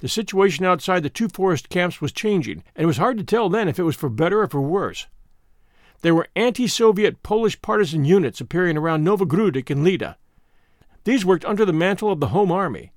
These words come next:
and these Polish partisan units were blatantly anti-Jewish. They were called the White Poles.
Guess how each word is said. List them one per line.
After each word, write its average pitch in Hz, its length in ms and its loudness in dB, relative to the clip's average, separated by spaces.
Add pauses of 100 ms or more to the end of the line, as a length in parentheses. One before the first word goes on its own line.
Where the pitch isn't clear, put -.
(160)
and 147 200 -4
these 262 260 2
Polish 170 460 0
partisan 143 400 -2
units 151 340 -2 (220)
were 156 120 -2
blatantly 160 640 0
anti-Jewish. 175 760 -2 (680)
They 175 100 4
were 226 120 0
called 202 240 -2
the 147 80 0
White 170 340 -4
Poles. 117 600 -6